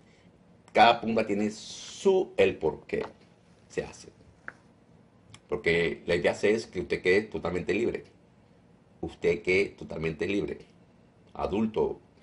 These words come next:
todo el mundo quede libre. Entonces, en los libros, en tres libros que es el, debe ir, toda persona debe tenerlos juntos, todos los tres libros.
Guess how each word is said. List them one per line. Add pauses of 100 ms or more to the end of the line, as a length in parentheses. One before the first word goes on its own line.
(640)
todo
el
mundo (240)
quede
libre. (720)
Entonces, (340)
en
los
libros,
en
tres
libros
que
es
el, (1300)
debe
ir,
toda
persona
debe
tenerlos
juntos,
todos
los
tres
libros.